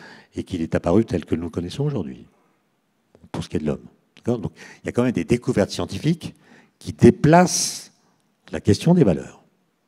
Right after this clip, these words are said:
Maintenant, euh, ce qui m'avait valu d'être interrogé sur la, la question entre Dieu et la science,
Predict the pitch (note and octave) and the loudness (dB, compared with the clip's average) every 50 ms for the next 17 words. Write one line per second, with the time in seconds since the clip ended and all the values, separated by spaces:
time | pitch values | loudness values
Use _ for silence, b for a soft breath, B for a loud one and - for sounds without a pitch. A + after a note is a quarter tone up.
0 | _ _ - B B B B B B B B B - G2 F#2 - - A#2 G#2+ G#2 | _ _ -20 B B B B B B B B B -4 -4 -4 -2 0 2 2 2
1 | F2+ C#2+ - B B B B B B B B B B _ - E2 D2 - - - | 0 -2 -6 B B B B B B B B B B _ -6 -6 -6 -6 -6 -8
2 | E2 E2 E2 D#2+ D#2+ E2 D#2+ D#2 D2+ D2 C#2+ D2+ D2+ D2+ D#2 - F#2 F#2 F#2+ F#2+ | -4 -2 0 0 2 2 2 0 -2 -4 -6 -12 -16 -6 -2 0 0 2 2 2
3 | - - G2 - - _ _ _ _ _ E2+ F2 F#2+ F#2 - F2 D#2+ D2+ D2+ C#2+ | 2 0 0 -2 -6 _ _ _ _ _ -2 0 0 0 0 -2 -2 -2 -2 -2
4 | D2 D#2+ F2 E2+ E2 - F#2 E2+ - - G2 E2+ D#2+ - - D#2 D2 - E2+ D#2+ | -4 -4 -4 -4 -4 -4 -4 -4 -2 0 0 0 0 0 -2 -4 0 2 2 2
5 | D2+ D#2+ - - - C3 C#3+ C3+ - - | 2 0 -2 -2 -2 -2 -2 -2 -2 -6